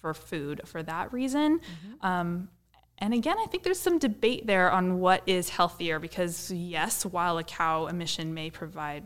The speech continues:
Speaker 1: or may, may give more gas emissions than harvesting a pea, what about all of the processing that goes into making that pea into a burger versus the cow meat that's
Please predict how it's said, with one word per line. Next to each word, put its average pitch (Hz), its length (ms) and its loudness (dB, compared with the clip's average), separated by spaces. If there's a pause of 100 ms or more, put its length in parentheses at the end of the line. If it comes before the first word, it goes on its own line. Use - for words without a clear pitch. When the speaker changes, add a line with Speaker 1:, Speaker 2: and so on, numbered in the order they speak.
Speaker 1:
or - 140 -6 (180)
may, 190 200 4
may 180 200 2
give 175 220 4
more 185 420 8 (200)
gas 170 280 0
emissions 165 440 -2
than 156 400 -4
harvesting 156 600 -4
a 147 60 -12
pea, 175 640 -6 (640)
what 185 240 0
about 196 220 2
all 185 220 4
of 165 160 -6
the 160 160 -10
processing 170 540 -4
that 156 100 -6
goes 160 160 -2
into 160 180 2
making 170 380 2
that 160 240 -2
pea 165 260 -10
into 165 240 -6
a 151 40 -4
burger 160 340 4
versus 156 340 -2
the - 100 -10
cow 170 280 2
meat 160 180 -2
that's 151 160 -8